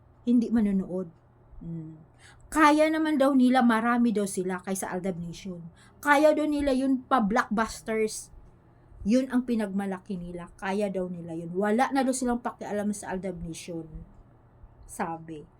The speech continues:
Ay nako, nasa atin po, ewan ko ba, nasa atin po kung manood tayo or hindi. At saka, alam nyo naman, pag A B S, hindi yan sila nagpapatalo.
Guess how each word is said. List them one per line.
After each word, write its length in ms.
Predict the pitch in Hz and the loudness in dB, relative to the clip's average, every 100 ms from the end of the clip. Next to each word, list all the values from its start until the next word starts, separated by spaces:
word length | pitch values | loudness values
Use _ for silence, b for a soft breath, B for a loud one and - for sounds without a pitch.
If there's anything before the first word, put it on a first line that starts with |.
| b b b - | b b b -16
Ay 160 | 180 202 | -8 -6
nako, 400 | 185 165 165 170 | -6 -10 -12 -2
nasa 320 | 247 359 415 | -2 0 -2
atin 560 | - 359 359 311 294 311 | -2 -2 -4 -4 -4 -6
po, 320 | - 233 220 | -6 -6 -6
ewan 320 | 180 180 185 190 | -6 -6 -8 -10
ko 80 | 202 | -10
ba, 240 | 185 202 214 - | -8 -10 -12 -10
nasa 240 | 277 311 - | -6 -6 -4
atin 480 | 302 302 311 285 277 | -4 -4 -6 -10 -6
po 240 | 277 240 | -8 -8
kung 160 | 294 254 | -4 -2
manood 400 | 247 233 233 202 | -2 -4 -6 -8
tayo 400 | 220 220 226 196 | -6 -4 -4 -6
or 80 | 196 | -8
hindi. 560 | 165 165 165 175 180 - | -10 -10 -10 -8 -8 -6
At 80 | 233 | -6
saka, 160 | 269 277 208 | -4 -4 0
alam 240 | 320 320 | 0 0
nyo 160 | 311 302 | -4 -6
naman, 400 | 277 240 262 294 | -4 -2 -2 -6
pag 320 | - 247 226 190 _ - - - - - b b b b _ | -6 -4 -4 -8 _ -20 -20 -20 -20 -20 b b b b _
A 100 | 233 226 | -2 -2
B 160 | 196 214 | 0 -4
S, 320 | 202 208 - | -2 -4 -6
hindi 320 | 311 311 285 302 | -8 -8 -6 -6
yan 80 | |
sila 240 | 294 277 277 | -6 -4 -2
nagpapatalo. 1120 | 269 262 247 247 247 233 190 180 175 185 180 | -2 -4 -8 -8 -6 -4 -4 -4 -6 -8 -10